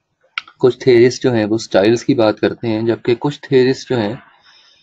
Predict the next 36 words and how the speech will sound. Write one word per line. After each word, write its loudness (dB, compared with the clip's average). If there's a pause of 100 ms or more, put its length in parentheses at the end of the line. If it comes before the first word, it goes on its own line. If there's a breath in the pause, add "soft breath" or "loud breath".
(340 soft breath)
वो 0
बताते 0
हैं 0
कि -2
वो -2
कौन 0
से 0
factors -2
हैं 2
जिनसे 0
leadership 2
effective -2
होती -4
है -12 (720 loud breath)
और -2
leadership 0
कैसे 2
different 0
होती 2
है 4
मैनेजमेंट -2
से। -20 (840 loud breath)
What 2
are 4
the 4
key 8 (100)
factors 4
that 6
make 0
leadership -2
effective 2
and -4
how 2 (320)
leadership 0
may 0 (120)
differ -2